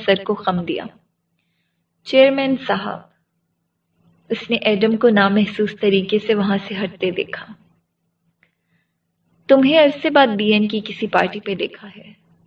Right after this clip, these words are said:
وہ اسے دیکھ کے دل سے خوش ہوا تھا۔ "مگر یہ بی این کی پارٹی نہیں ہے، یہ تو شادی کی تقریب ہے۔"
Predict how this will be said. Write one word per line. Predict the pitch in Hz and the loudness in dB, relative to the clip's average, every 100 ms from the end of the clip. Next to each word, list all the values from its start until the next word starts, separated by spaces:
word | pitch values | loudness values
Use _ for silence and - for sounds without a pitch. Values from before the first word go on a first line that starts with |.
| _ | _
وہ | 208 | 0
اسے | 214 220 220 | 0 0 2
دیکھ | 208 202 | 2 2
کے | 226 | -2
دل | 196 208 - | 2 2 4
سے | 226 | 2
خوش | 208 190 - 170 | 2 0 0 0
ہوا | 156 | -6
تھا۔ | - - - _ _ _ _ _ _ _ _ _ _ _ _ _ _ - | -6 -16 -20 _ _ _ _ _ _ _ _ _ _ _ _ _ _ 0
"مگر | 240 254 | 4 6
یہ | 277 294 | 6 6
بی | 233 233 | 4 2
این | 240 254 | 2 -2
کی | 285 | -2
پارٹی | 254 202 196 | 0 0 0
نہیں | 226 208 202 208 | -2 -2 -2 -4
ہے، | 208 - _ _ | -6 -10 _ _
یہ | 233 233 | -2 0
تو | 262 | 2
شادی | 254 214 220 | 2 2 0
کی | 220 | -6
تقریب | 226 220 185 190 - | -2 -2 -2 -6 -8
ہے۔" | - | -14